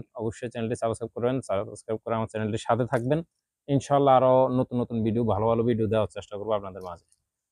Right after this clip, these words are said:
তো বন্ধুরা দেখুন, আজকের টপিক হচ্ছে সাপ্লাই কোম্পানির কাজটা কি এবং সাপ্লাই কোম্পানির, এ, বিষয়টা কি, এটা বুঝিয়ে বলবো just। সাপ্লাই কোম্পানির বিষয়টা হচ্ছে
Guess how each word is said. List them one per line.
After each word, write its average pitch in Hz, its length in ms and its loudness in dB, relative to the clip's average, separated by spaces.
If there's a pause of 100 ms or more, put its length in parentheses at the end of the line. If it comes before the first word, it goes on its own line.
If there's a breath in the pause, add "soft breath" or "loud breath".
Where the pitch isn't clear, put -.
(300)
তো - 40 0
বন্ধুরা 165 320 10
দেখুন, 165 320 6 (380)
আজকের 147 320 -4
টপিক 156 280 2
হচ্ছে 165 220 2
সাপ্লাই 156 340 4
কোম্পানির 147 340 4
কাজটা 143 360 -2
কি - 200 -12
এবং 135 180 4
সাপ্লাই 135 360 -2
কোম্পানির, 135 380 0 (320)
এ, 139 100 -2 (640)
বিষয়টা 151 400 8
কি, 139 220 2 (380)
এটা 135 140 4
বুঝিয়ে 143 380 8
বলবো 113 300 4
just। 90 300 -8 (800)
সাপ্লাই 196 400 4
কোম্পানির 190 300 6
বিষয়টা 175 260 6
হচ্ছে 175 260 2